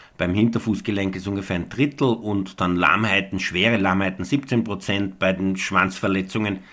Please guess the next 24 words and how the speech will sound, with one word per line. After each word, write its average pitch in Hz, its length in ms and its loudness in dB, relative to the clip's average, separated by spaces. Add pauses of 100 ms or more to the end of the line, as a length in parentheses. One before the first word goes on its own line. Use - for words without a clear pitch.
(340)
wo 95 100 2
sich 104 220 -2
die 95 120 -4
Tiere 107 240 2
eben 98 260 2
in 95 160 2
diesem, 95 480 -2 (500)
äh, 95 120 -6
in 90 120 -10
dieser 92 260 -2
Haltungsform 95 540 -2
draufsteigen 78 880 -2
und, 87 340 -8
ähm, 82 240 -6 (120)
nachher 82 300 0
die 82 100 -6
Schwanzspitze 90 640 -4
verletzen, 85 480 -4 (420)
sind 92 280 0
das 92 120 -2
sogar 80 520 0 (180)
siebzig - 720 -2
Prozent 73 540 -6
etwa. 73 340 -8